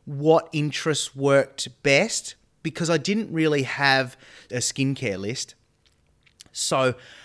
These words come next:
I used Facebook ads. I didn't have any website that I had a pixel that was learning what sort of people visited. I didn't have any of that. So what I did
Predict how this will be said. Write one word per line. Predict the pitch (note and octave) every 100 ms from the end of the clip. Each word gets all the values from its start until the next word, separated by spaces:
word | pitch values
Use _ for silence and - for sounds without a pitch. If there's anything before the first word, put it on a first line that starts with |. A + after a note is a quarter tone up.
| -
I | D3
used | E3 G3 -
Facebook | E3 D#3 - D3+
ads. | D3+ C#3+ C#3+ -
I |
didn't | C#3+ F3 D3
have | C3 D3 B2+
any | B2+ C#3 C3+
website | B2+ B2+ B2 - A#2+ A#2
that | B2+
I | A2+
had | A#2 A#2 A2+ A2 -
a | -
pixel | - - D3 - - C3+ A#2+
that | A#2
was | A2 G2+
learning | B2 A#2+ A#2+ A#2+ A#2 G#2+ _ _
what | - B2+
sort | - A#2+
of | A2
people | B2 A#2 A2+
visited. | A2+ A#2+ B2 B2 G#2+
I | A#2
didn't | B2+ B2+ A#2+
have | A2+
any | C3 B2+
of |
that. | A2+ -
So | - B2+ A#2 - - _ _ -
what | D3+ D#3+
I | D3+ B2+
did | A2 A#2+ A#2+ B2